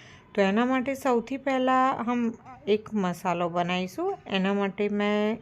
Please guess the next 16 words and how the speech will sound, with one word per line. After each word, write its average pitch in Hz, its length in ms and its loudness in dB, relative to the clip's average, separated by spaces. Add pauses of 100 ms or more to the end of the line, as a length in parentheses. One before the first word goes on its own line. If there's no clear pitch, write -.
(140)
પચાસ 208 500 0
ગ્રામ 214 300 2
સૂકા 185 400 -2
નારિયેળનું 175 640 -2
છીણ 175 360 -6
લીધું 160 340 -4
છે 320 140 -6 (680)
અને 202 240 4
સો 226 320 4
ગ્રામ 285 320 0
જેટલા 277 340 -2
તુવેરના 220 600 0
દાણાને 196 800 -2
મિક્સરમાં 208 800 -2 (140)
અધકચરા 185 560 -2
વાટી 196 600 -2